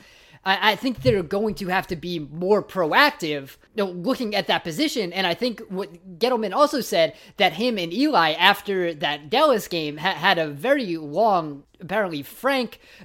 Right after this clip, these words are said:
talk about what the future was. We don't really know what happened i-, in that conversation, but the fact that conversation happened kinda, I think, shows that both sides are,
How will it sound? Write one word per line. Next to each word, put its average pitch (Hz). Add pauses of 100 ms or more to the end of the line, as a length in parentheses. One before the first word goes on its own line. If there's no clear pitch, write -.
talk 311
about 170
what 214
the 160
future 254
was. 151
We 175
don't 233
really 180
know 165
what 143
happened 156
i-, 165
in 185
that 165
conversation, 156 (240)
but 196
the 165
fact 240
that 202
conversation 170
happened 170 (280)
kinda, 214
I 180
think, 214
shows 202
that 147
both 196
sides 165
are, 151